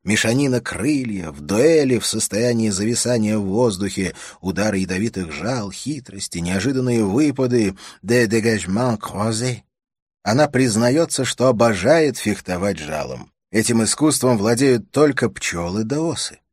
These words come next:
Нелегко держаться на лету и наносить жалом точные удары. Она молодцевато фехтует с воображаемым соперником, объясняет название ударов.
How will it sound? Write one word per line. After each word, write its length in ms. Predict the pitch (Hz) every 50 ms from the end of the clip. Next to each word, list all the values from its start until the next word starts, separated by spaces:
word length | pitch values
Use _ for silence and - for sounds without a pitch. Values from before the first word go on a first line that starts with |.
| _ _ _ _ _ _ _ _ _ _
Нелегко 520 | - 101 113 117 113 113 113 - - 160 139
держаться 560 | 95 92 92 85 82 107 107 101 - - 90
на 80 | 87 87
лету 360 | 85 87 - - 135 147 127
и 60 | 98
наносить 420 | 90 87 87 85 - - 104 90
жалом 480 | 80 76 78 95 117 123 123 120 113 104
точные 500 | - - 98 95 92 - - 87 92 95
удары. 520 | 95 98 98 95 - - - - - - _ _ _ _ _ _ _ _
Она 200 | 143 175 190 175
молодцевато 680 | 156 151 139 113 - - - 117 147 151 135 139 113
фехтует 600 | 107 - - 107 - - - 117 131 107 90 90 -
с 60 | -
воображаемым 680 | 85 92 90 76 78 78 90 107 110 92 90 87 82
соперником, 720 | - - 78 76 90 117 123 110 104 104 95 - 104 95
объясняет 720 | 95 90 78 - 73 73 - - - 101 110 95 78 - -
название 460 | 82 80 76 78 78 76 73 73 76
ударов. 680 | 76 73 67 69 85 104 117 110 107 107 95 - -